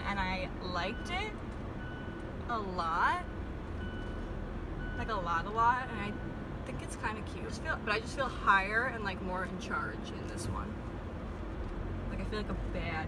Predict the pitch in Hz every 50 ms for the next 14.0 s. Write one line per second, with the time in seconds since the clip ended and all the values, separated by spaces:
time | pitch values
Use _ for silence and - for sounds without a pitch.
0 | - - - - - - - - - - - - - - - - - - - -
1 | - - - - - - - - 175 170 - - - - - - - - - -
2 | - - - - - - - - - - 175 180 185 - 214 196 190 - 202 190
3 | 175 180 180 160 - - - - - - - - - - - - - - - -
4 | - - - - - - - - - - - - - - - - - - - -
5 | - - - - 185 220 269 330 311 - - - - - 247 269 320 415 - -
6 | - - 226 - - 233 240 - 247 240 233 240 254 254 - 226 226 233 - -
7 | 226 233 - - 214 - - - - 254 247 - - - - - - - - -
8 | - - - - - - - - - - - 202 196 - - - 170 160 156 156
9 | - - 156 151 - 135 139 147 143 147 - - - - - - - - - -
10 | - - - - - - - - - - - - - - - - - - - -
11 | - - - - - - - - - - - - - - - - - - 539 508
12 | - - - - 165 175 175 - - - - 233 226 220 - - - - - 180
13 | - - - - 277 320 - 220 214 185 - 180 185 - 180 - - - - -